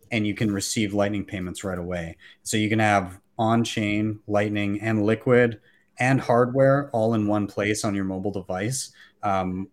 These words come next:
I actually, I have a video that is coming out in, like,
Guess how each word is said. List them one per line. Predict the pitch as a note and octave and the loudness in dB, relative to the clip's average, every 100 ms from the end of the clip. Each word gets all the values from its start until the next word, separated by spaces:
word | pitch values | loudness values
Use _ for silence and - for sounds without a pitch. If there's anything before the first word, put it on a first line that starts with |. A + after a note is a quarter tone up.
| - | 4
I | A#2+ | 6
actually, | B2+ - B2 A2+ | 6 4 4 4
I | A2 | 2
have | A2+ | 0
a | G#2+ | -2
video | G2 A2+ A2+ G#2+ G2+ G2+ G2 F#2+ _ - | 0 2 2 4 4 2 -2 -6 _ -4
that | G#2+ | -4
is | F#2+ - | -4 -4
coming | A2+ G2+ G2 | -4 -2 -2
out | G2 F#2+ | -4 -4
in, | G2+ | -6
like, | F#2+ F#2 | -6 -10